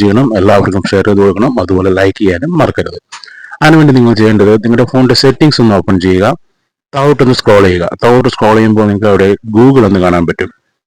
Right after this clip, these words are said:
ഏറ്റവും താഴെയായിട്ട് നിങ്ങൾ ദാ ഇവിടെ ആ സെറ്റിംഗ്സിൽ ഏറ്റവും താഴെ Google എന്ന് കാണാൻ പറ്റും, അവിടെ ഒന്ന് ടാപ്പ് ചെയ്യുക. അവിടെ ടാപ്പ് ചെയ്യുമ്പോൾ നിങ്ങൾ ഇങ്ങനെ ഒരു പേജ് ഓപ്പൺ ആയി വരും. ഇവിടെ ഏറ്റവും മുകളിൽ നിങ്ങളുടെ ഇമെയിൽ ഐ ഡിയും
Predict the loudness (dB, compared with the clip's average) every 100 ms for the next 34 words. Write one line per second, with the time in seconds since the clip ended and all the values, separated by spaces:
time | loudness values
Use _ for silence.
0 | _ -16 -4 -4 -2 -2 0 0 0 -2
1 | -2 -2 -2 -2 -6 -10 -8 -6 -4 -4
2 | -4 -4 -2 -2 -2 -2 -2 -2 -2 0
3 | 2 2 0 0 -2 -2 -4 -2 0 0
4 | -2 -2 -4 -2 -4 -2 -6 _ _ _
5 | _ _ -20 -14 -4 0 2 2 0 0
6 | 0 2 2 0 0 -2 -2 0 0 2
7 | 0 -2 -2 0 0 0 -2 -2 -2 -2
8 | 0 0 -2 0 0 2 2 0 0 0
9 | 0 0 0 0 0 0 0 0 -2